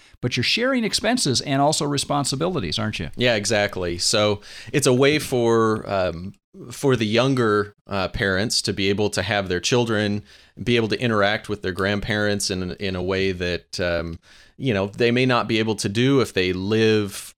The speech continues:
Speaker 2: further away or if they are not around them on a consistent basis. But, you know, going back to the fact that financially it makes sense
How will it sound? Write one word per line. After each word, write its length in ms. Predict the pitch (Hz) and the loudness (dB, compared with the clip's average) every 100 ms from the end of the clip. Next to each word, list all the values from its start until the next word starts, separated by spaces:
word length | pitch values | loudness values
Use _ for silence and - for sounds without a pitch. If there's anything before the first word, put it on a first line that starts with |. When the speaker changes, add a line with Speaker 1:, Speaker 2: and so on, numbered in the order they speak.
| _ | _
Speaker 2:
further 360 | - 101 95 87 | -2 0 2 0
away 540 | 90 120 135 127 120 | 2 4 4 6 4
or 160 | 101 87 | 4 2
if 160 | 85 | -2
they 340 | - 85 85 85 | -4 -2 -2 -2
are 200 | - 95 | -2 -2
not 260 | 98 98 92 | 0 0 0
around 420 | 87 98 107 92 | 0 0 0 -2
them 200 | 82 82 | -4 -4
on 140 | 78 | -6
a 60 | 80 | -8
consistent 600 | - 78 90 82 67 60 | -8 -6 -4 -4 -6 -2
basis. 540 | 90 90 - 85 - | -2 0 0 0 -2
But, 320 | - 107 98 - - - - - | 0 0 0 -8 -20 -20 -10 -2
you 120 | 107 | 0
know, 300 | 92 85 - 131 | 0 -2 -6 0
going 240 | 143 143 | 2 4
back 240 | 123 123 - | 2 2 0
to 80 | |
the 80 | 107 | -2
fact 320 | 101 120 117 | 2 2 2
that 360 | 110 95 - - | 2 2 0 -6
financially 800 | - 101 101 127 135 117 104 95 | -4 0 2 2 2 2 2 2
it 120 | - | 0
makes 280 | 95 92 - | -2 -2 0
sense 680 | - 175 139 101 107 - | 2 4 4 2 0 -4